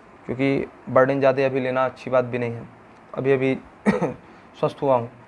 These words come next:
अभी पूरी तरीके से हो भी नहीं पाया हूँ, लेकिन फिर भी fit महसूस कर रहा हूँ।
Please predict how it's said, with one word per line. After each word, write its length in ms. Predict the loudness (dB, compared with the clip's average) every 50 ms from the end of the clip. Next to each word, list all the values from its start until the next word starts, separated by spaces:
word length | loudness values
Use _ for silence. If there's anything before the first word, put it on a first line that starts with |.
| -20 -20 -20 -20 -20 -20 -12 -8
अभी 140 | -6 -6 -4
पूरी 220 | -2 -2 -2 0 0
तरीके 300 | 2 0 0 0 0 -2
से 120 | 0 2
हो 120 | 2 2
भी 100 | 2 2
नहीं 120 | 0 0 0
पाया 200 | 0 2 2 2
हूँ, 120 | 0 -2 -4
लेकिन 300 | -4 -4 -4 -6 -6 -8 -10 -12 -14 -6
फिर 100 | -4 -4
भी 140 | -2 -2 -4 -6 -8 -4 -4
fit 180 | -2 -2 0
महसूस 280 | -2 -2 -2 -2 -6 -4
कर 140 | -4 -2 0
रहा 100 | 0 -2
हूँ। 120 | -2 -4